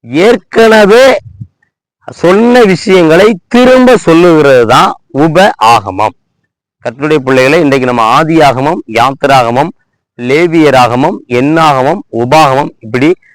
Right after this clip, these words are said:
ஐந்து ஆகமங்களை குறித்து பார்த்திருக்கிறோம். உங்களுக்கு கொஞ்சம் ஓரளவுக்கு தெரிஞ்சிருக்குன்னு நினைக்கிறேன்.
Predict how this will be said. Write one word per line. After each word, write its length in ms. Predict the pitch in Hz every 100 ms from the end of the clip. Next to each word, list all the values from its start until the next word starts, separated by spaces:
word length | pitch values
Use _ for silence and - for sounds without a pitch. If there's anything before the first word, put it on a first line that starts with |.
| _
ஐந்து 520 | - 120 160 190 170
ஆகமங்களை 600 | 135 139 151 156 143 139 127
குறித்து 520 | 131 135 127 180 190 -
பார்த்திருக்கிறோம். 580 | 120 123 123 120 117 156
உங்களுக்கு 300 | 143 117 107 107
கொஞ்சம் 260 | 123 127 123
ஓரளவுக்கு 680 | 139 156 147 170 165 156 135
தெரிஞ்சிருக்குன்னு 380 | 147 151 147
நினைக்கிறேன். 460 | 135 117 107 120